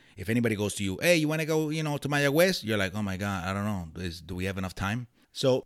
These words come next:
we went to Cape Town, South Africa. So I go, "Eso es bien lejos. Let's go." Pero what is there to do in Cape Town, South Africa? So if you Google Cape Town, South Africa, what comes up is, like, great white sharks, right? Like, "Oh my God, that's, like, the place to go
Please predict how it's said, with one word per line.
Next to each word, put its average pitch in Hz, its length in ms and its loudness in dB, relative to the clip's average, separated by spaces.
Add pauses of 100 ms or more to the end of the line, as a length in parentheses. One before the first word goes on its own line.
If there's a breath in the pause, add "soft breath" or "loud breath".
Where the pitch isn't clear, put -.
(100)
we 131 100 4
went 175 200 4
to - 80 -2
Cape 170 280 0
Town, 151 180 -2
South 127 240 -6
Africa. 156 460 -2
So 120 140 -4
I 113 60 0
go, 110 100 -2
"Eso 107 280 -2
es 113 60 -4
bien 110 220 -2
lejos. 101 300 0
Let's 104 180 -4
go." 98 280 -2 (480 loud breath)
Pero 117 200 4
what 104 440 0
is 107 180 -4
there 98 160 -2
to 101 120 -2
do 147 260 2
in 98 160 -4
Cape 98 340 -8
Town, 101 280 -6
South 104 300 -8
Africa? - 440 -8 (100)
So - 120 2
if - 120 0
you 202 140 8
Google 135 720 4 (220)
Cape 147 260 0
Town, 139 220 -2
South 123 240 -4
Africa, 151 440 -4 (220 loud breath)
what 123 220 0
comes 139 280 0
up 185 260 0
is, 104 200 -2
like, 98 340 0 (240)
great 98 280 -4
white 90 300 -4
sharks, 170 480 2
right? 120 200 0 (220 loud breath)
Like, 92 180 -4
"Oh 113 80 0
my 98 120 0
God, 98 240 2
that's, 107 240 0
like, 107 160 -2
the 95 80 -2
place 104 320 -2
to - 100 -10
go 110 400 2